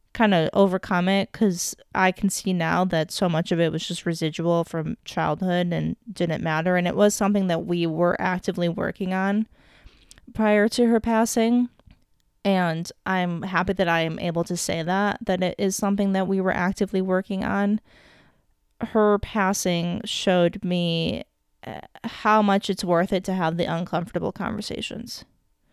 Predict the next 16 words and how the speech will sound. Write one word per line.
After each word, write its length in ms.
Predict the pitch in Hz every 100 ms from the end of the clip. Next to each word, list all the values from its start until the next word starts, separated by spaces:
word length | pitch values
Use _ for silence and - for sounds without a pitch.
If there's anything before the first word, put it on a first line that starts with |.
| _ _ _ _ _ _ _
and 360 | - 202 185 180
that 180 | 180
people 260 | - 220 196
are 240 | - 185
worth 520 | 180 175 170 185 - - _ _ _ _ -
the 120 | 190
uncomfortable 560 | - 175 - - 208 -
conversations. 1000 | - - 214 - - - - - - - - _ _ _ _ _
It 160 | 208 196
has 400 | 190 175 175 190
really 300 | 180 175 170
changed 520 | - - 175 175 -
a 80 | 185
lot 220 | 170 170
of 100 | 175
relationships 960 | 175 170 180 180 175 - 170 - -